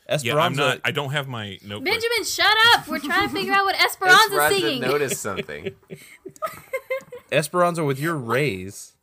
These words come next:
Speaker 2: you see a little bit further on the shore where there are a few trucks with, uh, some iron crosses on them.
Speaker 3: Oh, Nazis!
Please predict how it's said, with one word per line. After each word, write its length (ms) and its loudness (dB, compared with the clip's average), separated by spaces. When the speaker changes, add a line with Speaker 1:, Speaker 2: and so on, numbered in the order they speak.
Speaker 2:
you 320 -6
see 460 -8
a 80 -8
little 180 -6
bit 180 -8
further 400 -6
on 200 -8
the 120 -12
shore 560 -8
where 200 -8
there 200 -6
are 260 -4
a 100 -6
few 300 -12
trucks 840 -12
with, 320 -8
uh, 360 -4
some 460 -8
iron 380 -6
crosses 520 -10
on 220 -12
them. 220 -16
Speaker 3:
Oh, 760 -4
Nazis! 1200 -4